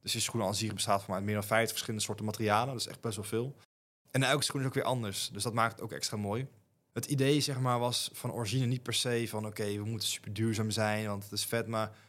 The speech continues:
ik dacht, ja, hoe vet is het als je gewoon een schoen hebt van afval, eh, en al die stukjes dragen bij aan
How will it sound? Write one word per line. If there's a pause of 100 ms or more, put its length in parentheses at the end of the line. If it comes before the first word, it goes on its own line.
(160)
ik
dacht,
ja, (420)
hoe
vet
is
het
als
je
gewoon
een
schoen
hebt
van
afval, (360)
eh,
en
al
die
stukjes
dragen
bij
aan